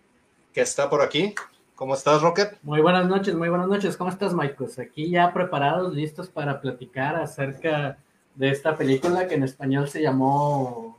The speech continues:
Speaker 2: Venom, Habrá Matanza.
Speaker 1: Habrá Matanza, sí,
Speaker 2: Habrá
Speaker 1: sí, sí.
Speaker 2: Matanza. Eh, hasta ahorita no está mal el nombre español, digo, pudo haber sido peor. <laughs> Ay,
Speaker 1: Carmelo
Speaker 2: pues,
Speaker 1: y,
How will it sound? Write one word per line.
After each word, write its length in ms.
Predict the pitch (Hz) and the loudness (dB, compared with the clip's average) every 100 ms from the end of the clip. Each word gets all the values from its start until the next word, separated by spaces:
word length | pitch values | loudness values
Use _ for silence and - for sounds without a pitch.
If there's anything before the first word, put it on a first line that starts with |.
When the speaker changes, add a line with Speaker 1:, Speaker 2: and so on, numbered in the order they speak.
| _ | _
Speaker 2:
Venom, 360 | 143 156 185 - 135 | -4 0 0 0 -2
Habrá 200 | 127 143 | -2 -4
Matanza. 580 | 139 131 135 - 233 _ _ | -4 -4 -6 -8 -14 _ _
Speaker 1:
Habrá 320 | 170 139 160 | 8 8 10
Matanza, 580 | 202 190 175 170 160 127 | 8 8 8 6 6 4
sí, 220 | - 151 143 | 6 6 6
Speaker 2:
Habrá 200 | 139 156 | 8 8
Speaker 1:
sí, 60 | 160 | 8
sí. 60 | |
Speaker 2:
Matanza. 600 | 143 139 147 196 202 202 _ - | 6 2 2 2 2 2 _ 0
Eh, 560 | 151 147 147 143 139 | 4 4 4 4 2
hasta 220 | 139 139 151 | 2 0 0
ahorita 560 | 151 156 190 185 180 185 151 _ _ _ _ 180 | 0 4 6 6 2 -6 -18 _ _ _ _ 4
no 160 | 202 | 6
está 260 | 220 - 240 | 6 2 4
mal 220 | 202 226 | 6 6
el 100 | 202 | 6
nombre 280 | 196 202 202 | 4 2 0
español, 500 | 180 156 147 226 196 | 0 -2 -2 -4 -2
digo, 320 | 175 143 135 - | 0 0 -2 -4
pudo 180 | 156 165 | 2 4
haber 180 | 170 156 | 4 2
sido 260 | 170 151 | 0 0
peor. 460 | - 147 170 196 196 | 0 -2 -2 -6 -8
<laughs> 1120 | 269 - _ _ _ _ _ _ _ - - | -12 -14 _ _ _ _ _ _ _ -20 -14
Ay, 140 | - 156 | -4 6
Speaker 1:
Carmelo 540 | 151 147 156 170 202 | 6 6 8 8 10
Speaker 2:
pues, 320 | 202 175 160 | 8 6 4
Speaker 1:
y, 640 | 135 147 147 127 113 127 | 2 0 2 0 -2 -6